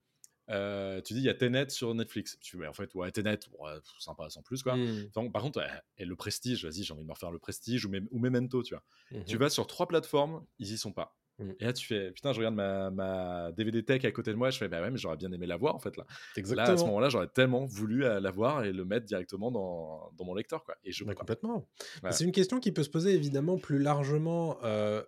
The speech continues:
Speaker 2: aux gens qui nous écoutent sur Twitch, aux gens qui, qui, qui nous écoutent sur YouTube, sur Dailymotion. N'hésitez pas à commenter, hein, vous.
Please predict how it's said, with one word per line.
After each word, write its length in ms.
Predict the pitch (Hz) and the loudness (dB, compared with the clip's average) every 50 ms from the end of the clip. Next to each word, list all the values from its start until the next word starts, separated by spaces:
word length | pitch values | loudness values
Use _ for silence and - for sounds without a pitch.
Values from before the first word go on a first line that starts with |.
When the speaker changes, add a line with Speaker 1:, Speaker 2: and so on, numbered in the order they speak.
| - | -4
Speaker 2:
aux 100 | - 117 | -2 0
gens 140 | 113 120 135 | 0 0 0
qui 120 | 127 - 120 | -2 -2 -2
nous 180 | 113 107 110 | 0 0 0
écoutent 200 | 113 98 - 104 | -2 -2 -4 -8
sur 200 | - - 113 110 | -4 -2 -4 -4
Twitch, 340 | - - 147 143 139 - - | -2 0 0 0 0 0 -4
aux 40 | 95 | -2
gens 140 | 104 113 113 | -2 -2 -4
qui, 140 | - 120 117 117 113 110 | -4 -6 -8 -6 -6 -8
qui, 240 | 107 - - - - | -8 -12 -16 -18 -16
qui 120 | - - 113 | -8 -4 -4
nous 160 | 110 104 113 | -2 0 -2
écoutent 220 | 113 - 120 - | -2 -2 -4 -6
sur 140 | - - 110 | -4 -2 0
YouTube, 340 | 107 110 113 110 - 123 120 | 0 0 0 -2 -4 -6 -6
sur 160 | - - 107 | -4 -6 -4
Dailymotion. 500 | 104 107 107 110 113 120 120 - 180 185 | -4 -2 -2 0 -2 -2 -2 -2 -2 -2
N'hésitez 320 | 185 160 123 113 - 131 | -2 -2 -2 -4 -4 -4
pas 100 | 123 139 | 0 0
à 40 | 135 | 0
commenter, 420 | 127 - 127 123 123 127 - 165 160 | 0 0 0 0 0 -2 -2 -2 -2
hein, 260 | 143 123 123 120 107 - | -2 -2 -2 -4 -4 -6
vous. 280 | 110 117 165 208 208 | -6 -2 -2 -2 -2